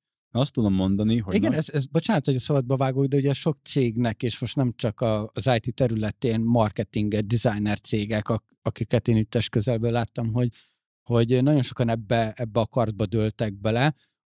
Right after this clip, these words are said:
Speaker 2: hogy nem mondom azt, hogy ész nélkül kezdtek el növekedni, de nem mond-, minden munkát elvállaltak, növekedtek, és akkor utána ott volt egy irányításbeli probléma, mert nem tudták menedzselni ezt az egészet, ami ugye minőségromláshoz vezetett, és hogy, hogy azért ezt, ezt így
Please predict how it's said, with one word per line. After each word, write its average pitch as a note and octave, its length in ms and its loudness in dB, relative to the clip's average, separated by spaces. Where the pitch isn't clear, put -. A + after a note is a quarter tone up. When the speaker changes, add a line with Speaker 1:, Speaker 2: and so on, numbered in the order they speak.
Speaker 2:
hogy A#2 220 2
nem C3+ 140 0
mondom F3 280 4
azt, C3+ 140 2
hogy C#3+ 140 -4
ész C3+ 240 0
nélkül C3 340 0
kezdtek - 440 -2
el A#2 100 2
növekedni, D#3 720 0
de D#3+ 120 0
nem E3+ 140 -2
mond-, C3 260 2
minden D3 320 2
munkát A2+ 420 -2
elvállaltak, E3 800 0
növekedtek, C3+ 720 -4
és D3 160 0
akkor C#3 180 -2
utána C#3 380 0
ott C3 160 0
volt D#3 400 -2
egy A#2+ 280 0
irányításbeli D3+ 880 0
probléma, B2+ 540 2
mert A2+ 220 -2
nem D#3 140 0
tudták - 400 -2
menedzselni C3+ 580 0
ezt A#2+ 220 -2
az A2+ 120 -2
egészet, A#2 540 -2
ami C#3+ 180 2
ugye A2 180 0
minőségromláshoz C3+ 1200 -2
vezetett, B2 560 -4
és B2 200 -4
hogy, B2+ 200 -2
hogy A#2+ 200 0
azért B2 320 2
ezt, - 200 -2
ezt - 240 -6
így B2+ 140 4